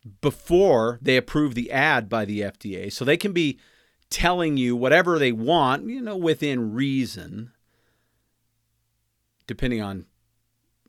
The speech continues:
whose reason you're <laughs> looking at here. They can tell you kind of what they want. If F D A says they don't like it, then how long do you think it takes for that ad to be revoked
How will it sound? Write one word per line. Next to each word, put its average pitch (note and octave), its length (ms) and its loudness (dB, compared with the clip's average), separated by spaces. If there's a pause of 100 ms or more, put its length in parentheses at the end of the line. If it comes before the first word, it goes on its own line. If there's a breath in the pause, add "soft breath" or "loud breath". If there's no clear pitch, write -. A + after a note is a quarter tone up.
whose A2 240 -6
reason A2+ 420 -4
you're G#2 120 -4
<laughs> - 120 -10
looking - 400 -6
at F2+ 140 -8
here. - 480 -12 (640 loud breath)
They D3+ 140 -4
can E3+ 160 -6
tell E3 260 2
you A#2+ 420 0
kind C#3+ 200 -6
of D#3+ 60 -6
what E3+ 140 -4
they E3+ 120 -2
want. A#2+ 360 -4
If A#2 160 -8
F B2 140 -4
D C#3 160 -6
A C3 40 -2
says B2+ 220 -6
they A#2+ 100 -4
don't A2+ 200 -8
like A#2 360 -2
it, G#2 220 -6 (720)
then G#2+ 540 -4 (120)
how C3+ 220 -6
long C#3 200 -2
do A#2 60 -4
you A2 60 -4
think A2+ 240 -8
it - 120 -14
takes - 540 -8 (460)
for A#2+ 100 -8
that G#2+ 260 -6
ad G2+ 260 -6
to G2 60 -12
be G2 240 -10
revoked G2+ 800 -6